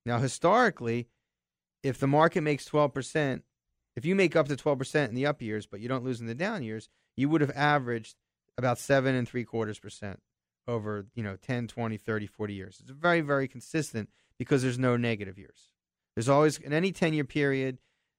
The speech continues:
if you have a good ten-year period, you're gonna have eight or nine up years. If you have a bad ten-year pe-, period, you're gonna have six or seven up years. That's the way it works. And so in a bad ten-year period, you'll still probably make six percent. In a really good ten-year period, you can make nine.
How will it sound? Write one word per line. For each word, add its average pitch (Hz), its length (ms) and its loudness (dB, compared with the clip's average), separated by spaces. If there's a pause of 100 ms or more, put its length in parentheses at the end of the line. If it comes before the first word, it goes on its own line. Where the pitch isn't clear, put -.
(100)
if 131 120 -4
you 143 80 4
have 139 100 2
a 123 80 -4
good 151 260 2
ten-year 143 300 2
period, 131 360 -2
you're 117 120 -6
gonna 117 120 -10
have 113 200 -6
eight 131 160 2
or 135 80 2
nine 123 200 0
up 113 200 -6
years. 95 320 -14
If - 100 -20
you 127 80 -4
have 120 80 -6
a 120 60 -10
bad 135 320 0
ten-year 135 300 -2
pe-, 127 280 -4
period, 127 400 -2 (240)
you're 117 80 -4
gonna 117 140 0
have 113 180 -2
six - 260 -4
or 120 40 -8
seven 101 320 -2
up 92 160 -14
years. - 260 -20 (360)
That's 131 200 -2
the 120 120 -6
way 120 160 2
it 104 100 -4
works. 101 300 -18 (500)
And 123 320 -2
so 123 480 0
in 131 100 -4
a 123 40 -2
bad 151 280 4
ten-year 175 280 0
period, 175 420 0
you'll 131 120 -4
still 147 260 -2
probably 123 240 0
make 110 200 -6
six - 220 -14
percent. 92 380 -18 (100)
In 107 100 -14
a 110 40 -12
really 135 240 -4
good 127 240 -6
ten-year 123 260 -8
period, 117 340 -8
you 110 60 -16
can 110 140 -16
make 101 160 -14
nine. 101 300 -14